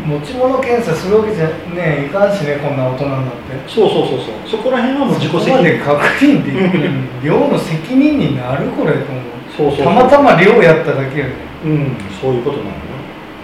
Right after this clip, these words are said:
Speaker 2: だけど、なんか、大学の責任っていうのがすごく不思議な感じ。
Speaker 1: それこそカラオケボックスでね、
Speaker 2: うん。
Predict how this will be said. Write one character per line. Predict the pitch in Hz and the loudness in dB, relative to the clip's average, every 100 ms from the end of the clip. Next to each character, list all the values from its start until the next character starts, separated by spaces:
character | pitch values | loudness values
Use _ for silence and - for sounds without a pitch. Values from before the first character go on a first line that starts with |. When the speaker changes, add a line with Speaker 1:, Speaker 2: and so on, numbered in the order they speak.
| - - - - - - - - - - - - | -16 -16 -16 -16 -16 -16 -16 -16 -16 -16 -16 -8
Speaker 2:
だ | 196 196 | -4 -2
け | 139 | -2
ど、 | 131 | -2
な | 135 180 | 0 0
ん | 180 | 0
か、 | 139 - - - - - | -2 -2 -6 -12 -14 -2
大 | 170 196 | 2 4
学 | 208 - 214 | 4 2 2
の | 208 208 202 - - | 0 0 -2 -8 -12
責 | - 156 156 | -10 -6 -2
任 | 156 170 165 | 0 0 -2
っ | |
て | 117 | -6
い | 107 | -6
う | 104 | -8
の | |
が | 98 - | -8 -8
す | 175 | -6
ご | |
く | 180 - | -6 -6
不 | - | -10
思 | - | -8
議 | 127 | -6
な | 127 | -6
感 | - 170 | -6 -8
じ。 | |
Speaker 1:
そ | 185 | -8
れ | 185 | -6
こ | |
そ | - - | -8 -6
カ | |
ラ | 151 170 | -2 0
オ | 170 | 0
ケ | 175 | -2
ボ | 165 | -4
ッ | 160 | -6
ク | - | -8
ス | - 131 | -10 -8
で | 127 | -6
ね、 | 151 147 - - | -4 -4 -4 -8
Speaker 2:
う | |
ん。 | 147 | -8